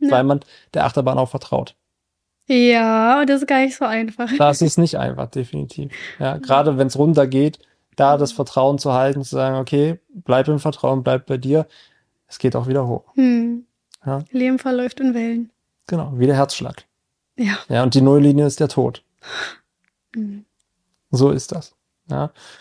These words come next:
Speaker 2: Ähm, genau, auf jeden Fall mega, mega spannend, auch hier mit dir gemeinsam jetzt nochmal viel, viel tiefer reingucken zu dürfen. Und ich denke mal auch für dich, lieber Zuhörer,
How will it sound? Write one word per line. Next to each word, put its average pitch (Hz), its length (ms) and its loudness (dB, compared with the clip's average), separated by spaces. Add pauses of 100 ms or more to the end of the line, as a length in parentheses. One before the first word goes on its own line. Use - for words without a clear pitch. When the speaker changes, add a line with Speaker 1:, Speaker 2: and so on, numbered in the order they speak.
(280)
Speaker 2:
Ähm, 139 320 0 (840)
genau, 135 220 -2
auf 120 120 -4
jeden 147 120 2
Fall 139 320 0 (720)
mega, 151 420 6
mega 143 420 2 (300)
spannend, 151 460 2
auch 127 180 -4
hier 147 220 2
mit 135 200 0
dir 139 120 2
gemeinsam 131 400 -2
jetzt 127 140 -6
nochmal 135 280 -6 (120)
viel, 151 240 2
viel 143 140 0
tiefer 135 420 0
reingucken 143 1000 -2
zu - 160 -10
dürfen. 139 460 -2 (580)
Und 139 480 2 (440)
ich 127 120 -8
denke 143 220 0
mal 131 100 2
auch 127 120 0
für - 160 -4
dich, 147 440 0 (160)
lieber 131 260 2
Zuhörer, 147 680 2